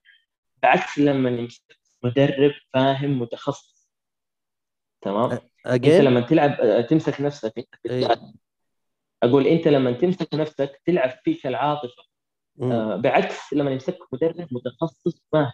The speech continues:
Speaker 1: خلاص
Speaker 2: آه،
Speaker 1: يقول لك
Speaker 2: يعني
Speaker 1: أمشي على كذا.
Speaker 2: قصدك العاطفة بحال إنك هل، هل راح تتكيسل؟ هل راح تتحمس؟ هل غير يوم، يوم تكون مع نفسك ما حد فوقك يقولك سوي واعمل، ما تحس المسؤولية بالحيل لأنك أنت القائد،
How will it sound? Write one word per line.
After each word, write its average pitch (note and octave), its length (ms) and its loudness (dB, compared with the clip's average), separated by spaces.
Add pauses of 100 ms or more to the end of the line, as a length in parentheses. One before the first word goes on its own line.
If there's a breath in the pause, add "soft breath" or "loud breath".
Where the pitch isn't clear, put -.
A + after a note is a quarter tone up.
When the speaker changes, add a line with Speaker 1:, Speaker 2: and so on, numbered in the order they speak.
(380)
Speaker 1:
خلاص D3 240 2
Speaker 2:
آه، F#3 120 4
Speaker 1:
يقول D3+ 140 4
لك C3+ 120 -2
Speaker 2:
يعني B2+ 160 0
Speaker 1:
أمشي C3 200 -2
على B2 140 0
كذا. A#2 220 -8 (380)
Speaker 2:
قصدك D3+ 300 0
العاطفة E3 400 2
بحال E3 320 0
إنك D#3 320 -4
هل، D#3 280 -4 (120)
هل D3+ 320 0
راح D3 140 -4
تتكيسل؟ C#3 840 0
هل C#3 260 -4
راح C#3+ 240 -4
تتحمس؟ C#3+ 760 -4
هل D3 220 0 (400)
غير D3+ 360 0
يوم، D3+ 200 -6 (300)
يوم C#3+ 120 2
تكون F3 240 -2
مع E3+ 100 0
نفسك G3 300 -2
ما G#3+ 100 -4
حد G3+ 180 -4
فوقك D#3+ 420 -2
يقولك D#3 260 -2
سوي D#3+ 380 -2
واعمل، A#2 420 -12
ما D3+ 100 -2
تحس E3+ 240 -6
المسؤولية D#3+ 500 -4
بالحيل C#3+ 360 -6
لأنك C3+ 240 -8
أنت D#3+ 180 -10
القائد، C3+ 540 -2